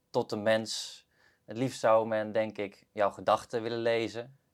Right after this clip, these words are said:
Eh, een andere film was, was Minority Report. Daarbij werden mensen al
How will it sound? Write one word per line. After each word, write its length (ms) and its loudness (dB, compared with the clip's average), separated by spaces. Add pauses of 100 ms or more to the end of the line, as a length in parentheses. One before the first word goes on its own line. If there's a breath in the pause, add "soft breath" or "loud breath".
Eh, 180 -8
een 300 -10
andere 320 -6
film 340 -6
was, 360 -8
was 200 -14
Minority 640 -4
Report. 640 -6
Daarbij 280 -4
werden 200 -6
mensen 320 -12
al 260 -4